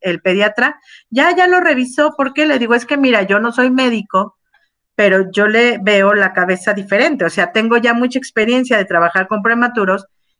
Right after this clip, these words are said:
y yo le veo su cabecita diferente". Entonces, "No, pero ya lo revisó el pediatra", pero, "Oye, pero mira, por favor, este, ¿qué tal que vamos a lle-, mandarlo con un neurocirujano?".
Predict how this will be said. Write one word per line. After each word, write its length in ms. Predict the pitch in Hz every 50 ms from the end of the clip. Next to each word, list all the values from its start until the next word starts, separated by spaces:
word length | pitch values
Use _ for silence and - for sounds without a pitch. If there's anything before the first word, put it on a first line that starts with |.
| _ -
y 120 | - 190 165
yo 160 | 190 202 208
le 100 | 240 240
veo 160 | 233 226 226
su 160 | 226 254 247
cabecita 460 | 254 226 208 196 190 202 196 202 233
diferente". 560 | 240 262 254 - 208 220 285 330 285 - - -
Entonces, 340 | 170 180 208 202 196 214
"No, 240 | 220 254 311 403 370 -
pero 120 | 427 349
ya 160 | 294 269 294 302
lo 120 | 320 349
revisó 320 | 339 311 254 247 247 262
el 80 | 254 254
pediatra", 500 | - 277 262 254 269 285 277 226 208 -
pero, 260 | 190 180 180 175 175 - - _ _ _ _ _ _ _ _ -
"Oye, 400 | 240 262 262 262 262 247 233 220
pero 260 | - 208 202 202 202
mira, 720 | 220 226 233 233 233 233 226 214 202 196 190 185 185 -
por 160 | - 202 196
favor, 720 | - 214 196 202 208 214 220 220 220 220 220 220 220 214 185
este, 460 | - 196 180 - - - 196 180 190 -
¿qué 120 | 226 208
tal 260 | 208 - 214 214 208 -
que 340 | 226 220 202 185 - _ _ _ _ _ _ -
vamos 420 | - 196 196 196 202 208 202 202 -
a 200 | 190 185 175 170
lle-, 140 | - 190 196
mandarlo 540 | 180 185 190 196 196 202 202 208 208 202 208
con 220 | 208 196 196 196
un 200 | 196 202 202 196 - - - - - - - -
neurocirujano?". 1200 | 208 202 202 190 190 185 - 190 175 175 165 - - 220 220 226 220 226 220 214 208 202 208 208